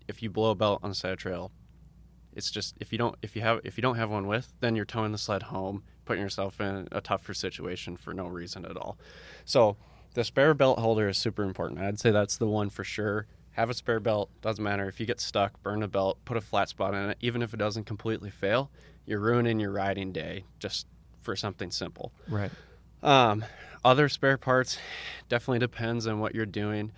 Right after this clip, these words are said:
Speaker 1: Obviously, if you're making, from a spark plug standpoint,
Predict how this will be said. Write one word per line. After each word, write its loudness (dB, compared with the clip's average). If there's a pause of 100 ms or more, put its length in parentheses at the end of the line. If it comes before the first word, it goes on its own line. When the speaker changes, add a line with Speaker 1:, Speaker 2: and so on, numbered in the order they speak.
(460)
Speaker 1:
Obviously, 0
if -4
you're -2
making, 0 (680)
from -2
a -4
spark 2
plug 0
standpoint, -2